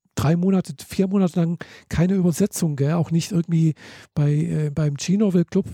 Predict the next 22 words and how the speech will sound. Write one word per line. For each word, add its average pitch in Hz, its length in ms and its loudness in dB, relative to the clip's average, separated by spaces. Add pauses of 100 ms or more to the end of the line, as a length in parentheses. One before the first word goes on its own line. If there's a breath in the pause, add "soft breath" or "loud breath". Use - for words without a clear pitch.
(100)
bei 147 140 -2
dem 156 140 0
das 160 180 -2
erscheint, 156 440 -2 (540 loud breath)
wird 165 140 2
es 160 100 2
sonst, 156 220 0
sonst 156 180 0
immer 160 220 2
so 156 120 -2
Kapitel 175 480 0
für 156 220 -2
Kapitel 180 540 0
für 147 340 0 (880)
Abonnenten 170 600 0
immer 160 360 0 (400)
öffentlich 185 400 0
gestellt, 151 400 -2
damit 147 220 -2
man 156 80 2
schon 156 160 -4
mal 139 240 0